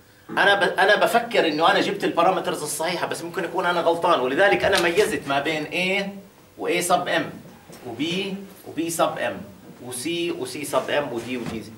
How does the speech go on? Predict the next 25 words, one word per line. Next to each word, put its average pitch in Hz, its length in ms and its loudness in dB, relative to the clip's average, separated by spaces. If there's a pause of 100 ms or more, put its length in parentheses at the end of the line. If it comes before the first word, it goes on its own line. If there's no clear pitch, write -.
(140)
D 107 160 -10
sub 98 140 -8
M. - 260 -12
اوكي 175 260 -2
ماشي؟ 190 340 -2 (960)
يعني 110 140 -12
ممكن 143 280 -6
يكون 131 300 -8
انا 135 280 0
بفكر 135 500 -4
انه 127 240 -4
A - 40 -6
هي 127 400 -4
واحد 120 520 4
وثلاثة، 120 680 0 (540)
واحد، 113 420 -2
ثلاثة، 120 380 0
اثنين، 127 280 -4
واحد 127 360 0 (100)
مثلا. 98 240 -14 (560)
فعليا 196 420 2
لما 170 200 2
اطلعنا 185 480 4
على 165 180 4
بلانت، 170 500 2